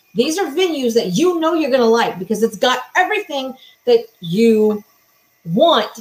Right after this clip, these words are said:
in a venue based on the answers to your questions and that I told you to do in number one. Okay,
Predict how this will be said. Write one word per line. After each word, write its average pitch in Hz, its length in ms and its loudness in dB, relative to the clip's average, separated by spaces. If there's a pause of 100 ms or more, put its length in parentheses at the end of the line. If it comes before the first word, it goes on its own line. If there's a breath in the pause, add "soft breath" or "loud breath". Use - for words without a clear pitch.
(240)
in 254 140 0
a 233 40 6
venue 277 320 0
based 233 440 0
on 214 100 -2
the 190 220 -6
answers 233 320 -2
to 202 100 -10
your 160 160 -6
questions 220 480 -6
and 170 240 -6 (100)
that 175 120 -8
I 170 80 -8
told 170 180 -8
you 160 60 -8
to 160 80 -12
do 160 120 -4
in 156 80 -4
number 156 220 -10
one. 190 240 -2 (540)
Okay, 202 360 -2